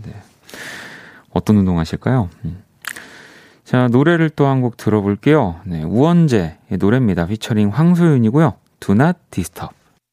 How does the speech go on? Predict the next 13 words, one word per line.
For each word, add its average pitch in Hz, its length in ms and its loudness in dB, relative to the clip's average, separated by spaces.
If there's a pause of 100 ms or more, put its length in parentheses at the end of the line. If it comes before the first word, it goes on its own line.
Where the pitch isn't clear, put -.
(1600)
네, 98 160 2
우원재 107 640 0
Do 110 160 -2
Not 127 300 2
Disturb 92 480 -8 (180)
듣고 - 240 -8
왔습니다. 92 720 -4 (480)
음, 110 340 -2
계속해서 143 420 -2
또 151 80 0
사연을 175 420 2
좀 139 300 0
볼게요. 85 600 -4